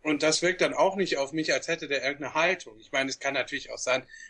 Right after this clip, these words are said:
dass er seine Meinung dann im Laufe der letzten Monate geändert hat, aber,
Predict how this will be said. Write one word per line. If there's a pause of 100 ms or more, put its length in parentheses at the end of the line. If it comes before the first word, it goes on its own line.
dass
er
seine
Meinung
dann
im
Laufe
der
letzten
Monate
geändert
hat,
aber,